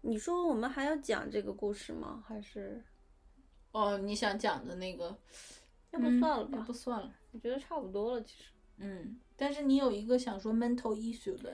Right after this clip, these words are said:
Speaker 2: 你还说吗？
Speaker 1: 哦，对，就是这个，这个剧它，嗯，是这个 nurse，这个护士，她到了一个精神病院嘛，然后是五十多年前的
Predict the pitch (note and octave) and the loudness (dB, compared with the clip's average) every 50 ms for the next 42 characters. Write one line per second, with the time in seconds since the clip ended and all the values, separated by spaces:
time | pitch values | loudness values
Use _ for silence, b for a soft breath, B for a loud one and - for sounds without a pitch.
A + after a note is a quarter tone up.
0 | - - - - G3 F#3+ - - - B3 B3 C4 C4 - - _ _ _ _ - | -8 -8 -8 -10 -10 -12 -14 -14 -12 -12 -12 -12 -12 -16 -18 _ _ _ _ -20
1 | - _ _ _ _ _ - _ _ _ _ _ _ - A3 G#3+ G#3 G3+ G#3 - | -20 _ _ _ _ _ -20 _ _ _ _ _ _ 4 4 4 4 2 2 4
2 | - G#3+ G3+ - - - C#4+ A3+ - - C#4 C#4 C#4 C#4 D4 C#4 C4+ C4+ C4 D4+ | 4 4 6 4 0 -4 -10 -12 -4 0 0 0 2 4 6 6 6 4 2 0
3 | D4+ C#4+ B3 - A#3 A3+ A3 G#3 G#3 G3+ G#3 - _ - - C4+ C4 B3+ C4 B3 | 0 0 2 2 4 6 6 6 6 4 0 -8 _ -6 -6 -2 -2 -2 -4 -4
4 | - - C#4+ C4+ B3+ A#3 G#3+ G3 - A#3 B3 A#3 A#3 A3 A3+ - _ _ _ _ | -2 -2 0 0 2 2 0 0 0 -2 0 0 0 -2 -4 -10 _ _ _ _
5 | _ _ _ - - - - G#3 G3 F#3+ F#3 F#3 F3+ F3+ F#3 - - - G#3+ G#3+ | _ _ _ -20 -12 -4 -2 -2 0 0 0 -2 -2 -4 -6 -6 -4 -2 -2 0
6 | G3+ A3 A3 G3 G3+ G3 F#3+ F#3+ F#3 F#3 F#3+ G#3+ A3 G#3+ G3 F#3 F#3 G3+ - - | 0 0 0 2 2 2 2 2 0 0 0 0 0 2 2 0 0 -2 -6 -10
7 | - - - - - G3+ F#3+ F#3+ F#3+ - - A3+ G#3+ - G3 F#3 G#3+ G3+ G3 G3+ | -10 -12 -14 -8 -6 -6 -4 -4 -4 0 2 2 2 0 -2 -4 -4 -4 -2 2
8 | A3+ A3 G#3 F#3+ F#3 F3+ F3 F3 E3+ - - F#3+ F#3 F3+ F3 F3+ F3+ - A3 A3 | 2 4 4 4 2 2 0 -2 -4 0 0 2 2 2 0 -2 -2 -2 -2 -2
9 | A#3 G#3+ G#3+ A3+ A#3 A3+ A3+ A#3+ B3 B3 G#3+ F#3+ - - - - - - - F#3 | 0 -2 0 0 -2 0 0 0 0 0 -2 -4 -6 -8 -12 -14 -12 -6 -4 -4
10 | G3 G#3 A#3+ A#3+ A#3 - - A3 G#3+ G3+ G3 F#3+ F#3 G#3 - - - _ _ _ | -2 -2 -2 -2 -4 -2 0 2 2 4 4 2 0 0 -4 -8 -16 _ _ _
11 | _ _ - F#3+ F#3+ - - G#3+ A3 A#3 A3+ A#3 A#3 A#3 G#3+ G3 G3+ G#3+ A3 - | _ _ -6 -6 -4 0 2 2 2 4 4 2 2 2 0 0 -2 -4 -4 -4
12 | F#3+ F3+ F3 F#3 G3+ | -6 -4 -4 -4 -6